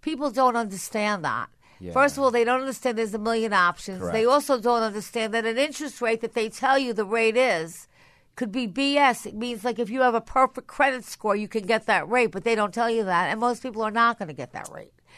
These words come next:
Speaker 1: Um, and I think also you are buying a big investment. I think that you need to talk, that most people wanna talk to somebody, um,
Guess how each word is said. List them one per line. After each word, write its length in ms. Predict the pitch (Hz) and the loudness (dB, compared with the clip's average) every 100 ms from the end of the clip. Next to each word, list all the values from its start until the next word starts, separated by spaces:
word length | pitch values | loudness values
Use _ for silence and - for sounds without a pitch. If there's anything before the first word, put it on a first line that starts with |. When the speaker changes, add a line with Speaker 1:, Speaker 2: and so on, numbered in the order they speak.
| - - - - | -20 -20 -20 -6
Speaker 1:
Um, 380 | - 214 208 190 | 2 4 4 2
and 140 | - 233 | -2 0
I 100 | 247 | 0
think 280 | - 262 - | 0 -2 -2
also 560 | - 240 254 247 226 208 | 2 4 2 0 0 0
you 520 | 208 247 269 285 - - - 220 | -2 0 0 0 -6 -16 -4 -2
are 80 | |
buying 480 | 196 247 226 214 208 | 2 4 4 4 0
a 60 | 190 | -4
big 260 | 185 247 | -2 0
investment. 800 | 247 196 220 208 - 208 202 185 _ - - - - | -2 0 0 0 -6 -8 -8 -10 _ -20 -20 -10 0
I 180 | 202 202 | 0 0
think 480 | - 240 220 185 | -2 -2 -2 -6
that 220 | 220 - 233 | -8 -8 -6
you 260 | 247 247 | -4 -4
need 240 | 208 208 - | -6 -8 -10
to 100 | 190 | -16
talk, 260 | - 202 _ | -16 -18 _
that 260 | 214 220 - | -6 -6 -2
most 380 | 254 277 285 - | 2 2 2 -6
people 260 | 262 220 | -4 -4
wanna 280 | 202 208 190 | -2 -2 -2
talk 320 | - 156 165 | -4 -4 -4
to 100 | - 170 | -8 -10
somebody, 680 | - 175 175 175 165 160 - - - _ - | -8 -6 -4 -4 -8 -10 -16 -20 -20 _ -2
um, 440 | 175 170 165 165 | 2 2 0 -6